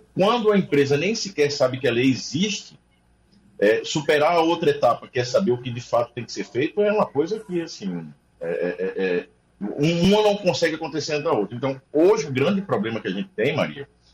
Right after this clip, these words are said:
é, é a gente fazer com que, primeiro, a sociedade civil, eu acho que um canal como esse, por exemplo, né, a gente tá aqui falando num programa de tanta audiência,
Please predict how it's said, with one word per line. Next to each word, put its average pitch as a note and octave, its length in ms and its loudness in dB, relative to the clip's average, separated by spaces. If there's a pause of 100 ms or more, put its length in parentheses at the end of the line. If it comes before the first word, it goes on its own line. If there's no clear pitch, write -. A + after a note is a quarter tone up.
(220)
é, G#2 480 4
é A#2+ 60 4
a A#2+ 60 2
gente E3 200 0
fazer C#3 300 2
com C3+ 100 -4
que, F#2+ 400 -4
primeiro, G#2 400 0
a G#2 80 0
sociedade C#3+ 500 0
civil, C3+ 280 2
eu B2+ 100 6
acho D3 160 -2
que C#3+ 60 -6
um C3 40 -6
canal A#2+ 340 -2
como G#2+ 220 -4
esse, G#2+ 220 0
por G2+ 140 0
exemplo, F2+ 260 -8 (320)
né, G#2+ 200 0 (420)
a E2+ 60 -6
gente G#2+ 180 -4
tá A2 80 0
aqui A#2 180 -4
falando G#2 340 0
num G2+ 100 -2
programa G2+ 320 -2
de F#2 60 -6
tanta B2 200 -4
audiência, G#2 500 -4